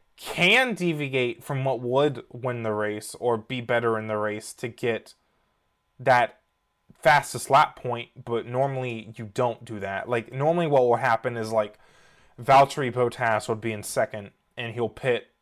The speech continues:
because he has, like, a twenty-second gap on third, and then fresh tires with, like, three laps to go, he'll go get the fastest lap, still finishes second.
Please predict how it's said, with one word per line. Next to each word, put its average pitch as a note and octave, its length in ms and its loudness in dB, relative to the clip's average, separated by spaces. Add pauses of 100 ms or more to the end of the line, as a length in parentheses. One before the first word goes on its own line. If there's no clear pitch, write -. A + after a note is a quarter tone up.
(120)
because A#2+ 220 -4
he B2 80 -2
has, A#2+ 120 0
like, A#2 100 -2
a A2+ 60 -4
twenty-second A#2 680 -8
gap A2+ 260 0
on G#2 140 -6
third, G#2 460 -2 (140)
and A#2 160 -8
then A2 300 -6 (480)
fresh - 340 0
tires B2+ 500 2
with, A#2 140 -6
like, A2+ 160 -4
three B2 180 -4
laps A2+ 240 2
to A2+ 100 -6
go, G#2+ 220 2
he'll A2 140 -4
go A2+ 180 0
get G#2+ 180 -8
the - 60 -16
fastest G2+ 480 -4
lap, G2 400 -4
still B2 340 2
finishes A2 420 -8
second. F#2+ 340 -8